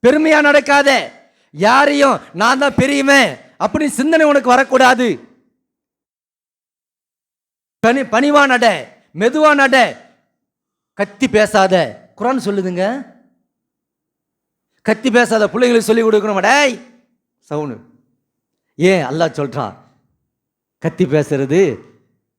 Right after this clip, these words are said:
கெட்ட குரல் என்ன தெரியுமா? கழுது கத்துறது.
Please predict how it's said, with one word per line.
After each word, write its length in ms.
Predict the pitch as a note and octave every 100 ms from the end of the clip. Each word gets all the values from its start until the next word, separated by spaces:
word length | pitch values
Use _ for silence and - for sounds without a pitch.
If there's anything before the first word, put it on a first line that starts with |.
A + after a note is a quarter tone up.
| _ _ _ _ _ _ _ _ _ _ _
கெட்ட 420 | E3 - - -
குரல் 280 | - F#3 E3+
என்ன 240 | D#3+ F3
தெரியுமா? 520 | D3+ D#3+ G3 E3 A2+ _ _ _ _
கழுது 340 | F3 F#3+ F3+
கத்துறது. 460 | E3 - D3 A#2